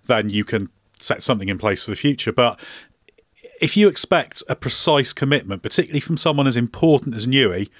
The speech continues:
you've got to give a precise commitment in exchange. And I think it just reflects that blind spot of Ron Dennis. And I think Newey mentioned that Dennis expected unquestioning, undying loyalty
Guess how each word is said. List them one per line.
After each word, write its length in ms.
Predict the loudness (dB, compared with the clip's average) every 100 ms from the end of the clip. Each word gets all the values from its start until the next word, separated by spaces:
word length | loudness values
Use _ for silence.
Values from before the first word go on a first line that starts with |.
| -20 -20 -14
you've 220 | 0 2 4
got 120 | 4
to 60 |
give 400 | 6 4 4 -2 _ _ _ _ -2
a 120 | 0
precise 400 | 0 2 2 2
commitment 600 | 0 0 2 0 2 -2 -4 -20 -6
in 100 | -4
exchange. 400 | 0 2 2 2
And 80 | 0
I 20 |
think 180 | 0 0
it 80 | 0
just 180 | 0 0
reflects 420 | 0 0 0 -2
that 180 | -2 0
blind 360 | 2 2 2
spot 220 | 0 -2 0
of 100 | 0
Ron 180 | 2
Dennis. 400 | 2 0 -2 -4 -6 -14 -20 -10
And 240 | -8 -8 -6
I 60 | -4
think 160 | 0
Newey 280 | 2 4 4
mentioned 520 | 2 0 0 0 2
that 240 | 2 2 -2 _ _
Dennis 320 | 0 2 2
expected 420 | 0 -2 -4 -2 0
unquestioning, 720 | 0 -2 -2 -2 0 0 0
undying 520 | 0 0 2 2 2
loyalty 560 | 2 4 4 2 0